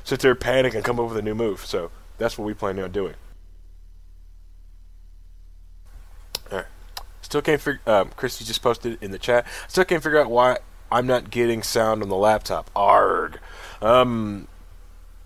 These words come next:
I don't know why you're not getting sound on your laptop.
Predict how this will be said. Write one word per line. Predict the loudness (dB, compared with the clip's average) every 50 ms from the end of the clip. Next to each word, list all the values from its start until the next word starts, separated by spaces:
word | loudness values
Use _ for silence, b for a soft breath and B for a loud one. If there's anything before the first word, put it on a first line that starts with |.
| -20 -20 -20 -16 -14 -14 -14 -14 -16 -20 -20 -16 -8
I | -6
don't | -6 -4 -4 -2
know | 0 2 4
why | 4 4 6
you're | 6 4
not | 4 2 2
getting | -2 -4 -6 -4
sound | -2 -2 0 0 -2 -4
on | -6
your | -8 -6 -6
laptop. | -4 -6 -6 -4 -4 -2 -2 -2